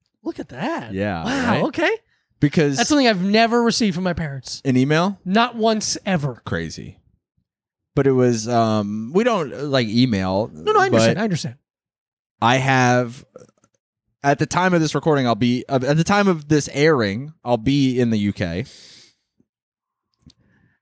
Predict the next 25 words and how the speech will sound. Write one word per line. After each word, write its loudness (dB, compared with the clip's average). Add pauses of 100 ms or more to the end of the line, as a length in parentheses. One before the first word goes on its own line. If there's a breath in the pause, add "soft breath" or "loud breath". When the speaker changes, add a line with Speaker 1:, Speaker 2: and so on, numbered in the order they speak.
(100)
Speaker 2:
And 2
I'm 2
gonna 2
be 2
in -2
Glasgow. 0 (760)
And, 0
uh, 0
apparently 0
I 2
have 0
family -2
from -6
there. -8 (240)
Speaker 1:
Oh, 0
no -2
shit. -8 (160)
Speaker 2:
My 0
great -2 (1120)
grandmother -2 (1500)
is 2
from 0
there. -8 (100)
Speaker 1:
Okay. -2 (2250)
Speaker 2:
Yeah. -2